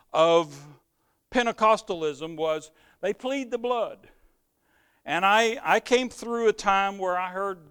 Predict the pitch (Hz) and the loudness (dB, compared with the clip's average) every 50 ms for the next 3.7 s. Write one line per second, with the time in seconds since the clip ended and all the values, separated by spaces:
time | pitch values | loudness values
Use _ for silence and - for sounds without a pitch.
0 | _ _ 175 175 160 147 143 143 147 147 156 _ _ - - 185 196 202 214 214 | _ _ -16 -14 -12 -10 -12 -12 -12 -16 -20 _ _ -6 -2 -2 0 0 -2 -2
1 | 202 185 170 156 151 147 143 - - - - - 147 165 175 170 - 165 156 139 | -4 -4 -6 -8 -12 -16 -20 -20 -20 -20 -14 -4 -2 -2 -2 -2 -4 -10 -10 -8
2 | 147 151 147 - - 156 139 131 - 180 196 214 196 180 156 147 127 139 131 - | -6 -6 -8 -8 -12 -14 -12 -2 2 2 2 2 2 0 -2 -4 -4 -8 -10 -10
3 | 143 143 135 - 156 151 151 143 151 151 147 143 - | -10 -10 -8 -8 -6 -4 -2 -2 0 -2 -2 -4 -6